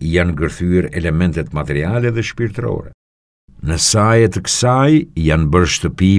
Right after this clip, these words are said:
për strehimin e shpezve në verandat e xhamive, banesa të cilat nuk e kanë penguar diellin e komshiut. Komplekse xhamish që përfshinin medrese, spital, bibliotek,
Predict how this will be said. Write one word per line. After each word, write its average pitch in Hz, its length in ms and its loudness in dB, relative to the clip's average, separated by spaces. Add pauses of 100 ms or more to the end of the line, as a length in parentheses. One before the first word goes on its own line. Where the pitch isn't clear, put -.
për 82 160 0
strehimin 85 720 4
e 82 80 0
shpezve 92 760 0 (360)
në 69 160 -2
verandat 82 540 2
e - 20 4
xhamive, 95 600 2 (520)
banesa 85 640 2
të 82 160 -4
cilat 95 420 2 (360)
nuk 92 260 4
e 90 100 2
kanë 104 300 4
penguar 104 560 4
diellin 117 400 4
e 110 40 0
komshiut. 107 640 0 (760)
Komplekse 104 600 2
xhamish 113 600 2 (600)
që 82 100 0
përfshinin 90 640 4
medrese, 82 600 2
spital, 90 540 -2
bibliotek, 80 640 0